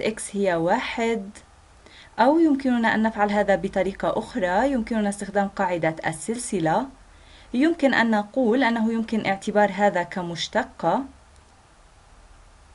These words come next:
هذا الاقتران الداخلي أو هذه العبارة الداخلية.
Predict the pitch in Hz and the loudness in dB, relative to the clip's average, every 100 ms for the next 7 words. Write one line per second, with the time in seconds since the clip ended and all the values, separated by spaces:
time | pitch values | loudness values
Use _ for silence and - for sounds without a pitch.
0 | - - - - - - - - 196 196 | -20 -20 -20 -20 -20 -20 -20 -14 -4 2
1 | 233 202 190 160 190 190 - 202 196 180 | 2 4 4 4 2 -2 -2 2 2 2
2 | 175 147 156 220 262 - 220 220 226 - | -2 0 2 2 2 -4 -2 -2 0 2
3 | 202 202 202 196 190 175 175 190 170 170 | 2 2 0 0 0 0 2 2 2 0
4 | 151 165 165 - 170 240 233 202 233 | 0 0 0 -6 -4 -2 2 4 4